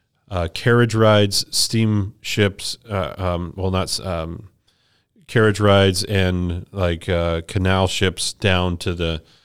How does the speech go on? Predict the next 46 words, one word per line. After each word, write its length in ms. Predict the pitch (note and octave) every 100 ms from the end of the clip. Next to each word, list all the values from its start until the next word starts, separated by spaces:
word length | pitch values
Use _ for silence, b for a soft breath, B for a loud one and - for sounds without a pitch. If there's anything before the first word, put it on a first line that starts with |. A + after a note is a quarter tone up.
| b b b
to 100 | -
New 120 | G2+
York 220 | G2+ F#2+
City, 300 | - G2+ F#2
which 200 | G#2 G2
would 100 | G#2
have 80 | F#2
been 240 | F#2+ F2+ E2+
terrible 360 | G#2+ G2+ F#2+
on 100 | F#2
his 120 | F2
back. 340 | D#2+ F2+ F2+ -
And 140 | G2
they, 240 | G2 F#2 F2+ b b b
they 100 | A2+
did 140 | A#2 A#2+
a 60 |
back 280 | G2 A2+ C#3
surgery 540 | - G2+ E2+ F2+ E2+ E2+
to 140 | -
see 200 | - A2+
what 160 | G#2 F#2+
it 60 |
looked 220 | G#2+ B2
like, 280 | G2 E2+ - G#2+
and 180 | G#2
it 100 | G2+
was 460 | G#2 F#2+ F2+ F2 - _ _
unanesthetized 920 | G#2+ B2 G#2+ G2 - F#2+ G2 E2+ B2+ -
'cause 140 | F2
they 100 | F2
didn't 160 | G#2+ G#2
have 240 | F2+ E2+
that, 260 | F2 G#2+ - b b b b b b -
and 540 | G#2 F#2+ F#2 F2+ G2 _ -
extremely 540 | A#2 - - A#2+ B2
painful. 420 | A#2 A2 G2+ -
And 80 | G2+
they 100 | G2
found 320 | F2+ G2 F#2+ F#2+
out, 180 | F#2+
"There's 160 | G2 F2+
nothing 320 | F#2+ F2+ F2+
we 100 | F2
can 160 | E2 E2
do." 180 | F2